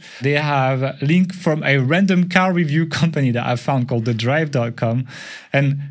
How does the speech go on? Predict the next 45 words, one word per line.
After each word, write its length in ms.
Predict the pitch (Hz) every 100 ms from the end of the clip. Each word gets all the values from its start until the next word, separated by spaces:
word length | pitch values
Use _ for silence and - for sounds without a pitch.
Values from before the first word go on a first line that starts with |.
| -
literally, 680 | 139 190 214 185 151 143 135
if 120 | -
you 80 | 143
check, 400 | - 175 180 165
I, 260 | 156 135
I 140 | - 139
mean, 200 | 120 117
we 80 |
put 180 | 135 156
the 80 | 120
U 120 | 107
R 100 | 101
L, 140 | 104 104
I 80 | 120
don't 120 | 113
care. 220 | 107 107
And 240 | 151 143 143
it 60 |
puts 240 | 156 160 -
position. 720 | - 135 127 139 190 208 185
Like, 220 | 139 143
it 140 | 147
just 440 | 143 185 - - -
says, 380 | - 170 170 147
like, 240 | 131 - - - -
let 120 | 170
me 80 | 185
just 240 | 151 143
read 80 | 143
the 80 | 120
sentence. 420 | 127 107 98 - - - -
"The 100 | 139
Giulia," 580 | 131 160 254 190 139 196
which 200 | 131 139
is 100 | 131
the 140 | 120
car 200 | 113 139
that 160 | 139 131
is 160 | 123 123
reviewed, 360 | 117 147 160 - - _
"does 200 | 151 160
it 100 | 185
in 160 | 143 147
all 160 | 160
big-hearted 600 | 165 170 147 147 151 170